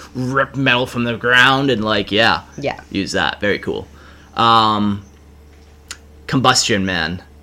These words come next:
Speaker 1: He was pretty cool. He was a firebender. And he basically was, like, this super assassin that Prince Zuko hired at one point.
Speaker 2: Oh my god, that guy, yeah.
Speaker 1: Yeah, and basically,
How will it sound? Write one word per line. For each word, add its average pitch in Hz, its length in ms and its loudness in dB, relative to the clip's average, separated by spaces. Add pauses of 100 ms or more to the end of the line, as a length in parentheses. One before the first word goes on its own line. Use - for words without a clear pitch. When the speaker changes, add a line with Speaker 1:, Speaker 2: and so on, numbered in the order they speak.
(640)
Speaker 1:
He 110 100 -2
was 110 120 -2
pretty 80 220 -6
cool. 92 400 -6 (120)
He 117 100 -2
was 123 120 0
a 123 40 -4
firebender. 120 800 0 (840)
And 135 100 4
he 147 80 6
basically 208 460 8
was, 147 160 8
like, 135 160 2
this 117 160 2
super 143 460 2
assassin 107 720 2
that 95 160 -4
Prince 107 280 -4
Zuko 104 220 -2
hired 101 340 2
at 95 100 -2
one 104 240 -2
point. 92 400 -2
Speaker 2:
Oh 185 60 -2
my 208 140 -2
god, 208 220 0
that 185 260 0
guy, 156 200 -2
yeah. 170 540 2
Speaker 1:
Yeah, 117 340 4
and 143 160 6
basically, 151 580 8